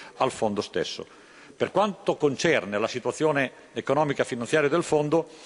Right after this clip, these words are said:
il disavanzo economico origina dal differenziale strutturale tra le entrate contributive che ammontano, in riferimento al duemilaquattordici, a circa trentatré milioni di euro annui, e prestazioni a carico della gestione che ammontano a ottantadue milioni di euro sempre per il duemilaquattordici.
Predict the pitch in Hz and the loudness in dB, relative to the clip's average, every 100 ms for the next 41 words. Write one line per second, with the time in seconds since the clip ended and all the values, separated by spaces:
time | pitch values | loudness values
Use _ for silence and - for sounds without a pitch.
0 | - - - 143 156 131 147 147 147 160 | -20 -20 -4 -2 -2 -2 0 2 2 0
1 | 139 139 120 - 175 135 135 135 135 - | 0 -2 0 0 2 2 0 -2 -4 2
2 | 151 160 123 151 170 - - 123 117 127 | 2 2 0 0 0 -4 -2 -2 -2 -2
3 | 135 135 160 151 123 139 - 147 151 117 | -2 0 0 0 0 -6 -2 2 2 0
4 | 101 127 123 139 139 147 143 117 - 92 | 0 -2 0 0 -2 0 0 0 -2 -6
5 | - - - 143 143 151 160 - 131 147 | -6 -10 -2 0 2 0 0 0 2 2
6 | 160 - 127 143 131 107 98 95 - - | 2 0 0 0 -2 -2 -2 -2 -8 -20
7 | _ _ _ _ - 110 113 123 135 135 | _ _ _ _ -4 -2 0 0 0 -2
8 | 120 127 131 127 131 143 123 87 85 - | 0 0 0 -2 -2 0 2 0 -6 -10
9 | 78 - - - - - 160 135 - - | -10 -14 -18 -8 -4 0 2 2 0 0
10 | 156 131 131 135 120 123 117 123 117 104 | -2 -2 -2 -2 0 0 2 4 4 2
11 | 87 113 156 - - - - 175 143 - | 0 -6 -10 -16 -20 -6 -2 0 -2 -2
12 | 147 170 147 139 - 165 147 135 123 135 | -2 0 2 0 2 0 0 -2 -2 0
13 | 175 - 131 117 117 131 - 175 139 117 | -2 0 2 2 0 -4 -2 0 0 -2
14 | 107 120 110 - 135 135 143 120 120 143 | 0 2 2 0 -2 0 2 2 2 0
15 | 143 123 101 107 - 123 101 104 104 107 | 2 2 2 -2 -4 -4 -2 -4 -2 -4
16 | 98 104 - 95 80 78 - | -4 -4 -2 0 0 -2 -12